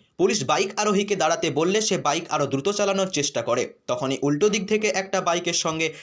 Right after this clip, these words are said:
সজোরে ধাক্কা মারে। ঘটনাস্থলে মৃত্যু হয় বাইক আরোহী আয়ান আক্তিয়ার জামানের। সাধারণ মানুষের অভিযোগ,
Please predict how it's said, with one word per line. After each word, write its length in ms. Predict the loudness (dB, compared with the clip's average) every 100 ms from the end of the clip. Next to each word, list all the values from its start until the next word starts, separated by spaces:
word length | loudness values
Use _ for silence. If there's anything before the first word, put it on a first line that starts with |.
| -12
সজোরে 380 | -4 0 2 2
ধাক্কা 340 | 0 -2 0
মারে। 220 | 0 0 -4 -10
ঘটনাস্থলে 640 | -6 -2 0 -2 -2 0 0
মৃত্যু 300 | -2 -2 0
হয় 160 | 0
বাইক 300 | 0 -2 0
আরোহী 300 | -2 0 -2 -4 -8
আয়ান 260 | -2 0 0
আক্তিয়ার 360 | -2 -2 -2 0
জামানের। 480 | 0 0 0 -4 -10 _ _
সাধারণ 380 | -2 0 2 2
মানুষের 380 | 2 2 2 4
অভিযোগ, 400 | 4 2 0